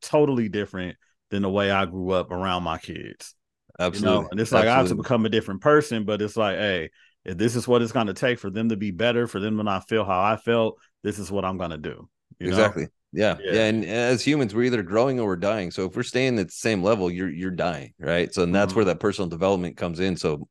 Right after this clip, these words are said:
Speaker 2: so strongly, is it helps you get to that next level.
Speaker 1: Mm-hmm.
Speaker 2: Whatever aspect you're talking about, right? Physically, mentally, emotionally, as a dad, as a husband, the more effort and energy you put into making yourself better,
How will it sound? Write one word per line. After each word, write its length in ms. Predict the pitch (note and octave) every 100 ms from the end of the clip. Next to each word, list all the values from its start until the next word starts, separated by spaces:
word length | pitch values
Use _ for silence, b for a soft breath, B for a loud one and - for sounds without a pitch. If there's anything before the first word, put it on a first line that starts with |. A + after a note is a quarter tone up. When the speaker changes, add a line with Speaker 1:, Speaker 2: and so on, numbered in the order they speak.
| -
Speaker 2:
so 180 | G2+
strongly, 480 | E2+ - G2+ G#2+ F2+
is 200 | D#2 D2+ B B B B _ -
it 140 | G#2+
helps 300 | A2 A#2 -
you 80 | G2+
get 180 | G2 F2+
to 60 | F#2+
that 160 | D#2
next 240 | E2+ E2 -
level. 340 | G2 E2+ C2 _ _ _ _ _ -
Speaker 1:
Mm-hmm. 320 | F#2+ F#2 F#2 G#2 _ _ _ _ -
Speaker 2:
Whatever 400 | G#2 A2+ G#2+ G#2+
aspect 420 | G2 - F#2 E2+
you're 60 |
talking 320 | F2 F#2 F2 D#2+
about, 200 | D2+ -
right? 280 | E2+ F2+
Physically, 360 | - F#2 F2 F#2
mentally, 640 | E2+ F2 F2+ F2+ E2+ D2 D2 B B B
emotionally, 560 | - E2 F2+ - F2 E2+
as 120 | D#2+
a 40 | D#2
dad, 380 | E2+ E2+ E2+
as 120 | E2+ D#2
a 60 |
husband, 440 | E2+ F2+ E2 E2+ E2 b b b b _ _ _ _ _ _ _ _ _ _ -
the 260 | G2 G2
more 240 | F#2+ A#2 A#2
effort 400 | G2+ G#2+ A#2 G2
and 80 | D#2
energy 340 | G2+ G2 G2+
you 120 | F#2+
put 220 | E2+ G#2+
into 320 | E2+ F#2+ F#2 E2+
making 440 | F2 F2 F2+ F#2
yourself 500 | E2 D#2+ - F2+ -
better, 400 | D#2 D#2+ G2+ G#2+